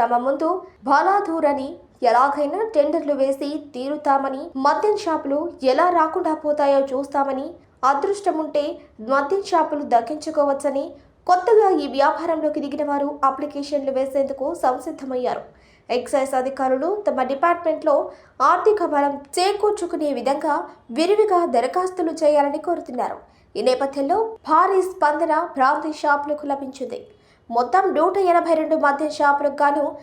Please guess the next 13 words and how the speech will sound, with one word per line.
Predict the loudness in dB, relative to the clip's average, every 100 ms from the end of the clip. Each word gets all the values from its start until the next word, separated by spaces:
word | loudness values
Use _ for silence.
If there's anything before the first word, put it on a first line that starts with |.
| -20 -8
ఎనిమిది | -2 0 0 0
వందల | 0 2 2
నలభై | 2 2 2 2
ఎనిమిది | -2 -2 0 0
అప్లికేషన్లు | 0 -2 -4 -6 -4 -4
వచ్చాయి. | -4 -4 -6 -8 _ _ _ -14 -6
సుమారు | 2 2 2 2
పదిహేడు | 2 2 2 0
కోట్ల | 2 2 2 2
రూపాయల | 2 0 0 0
వరకు | 0 -2 0 0
ఇప్పటికే | 0 0 0 -2
ప్రభుత్వానికి | -2 0 -2 -2 0 0 0 -4 -10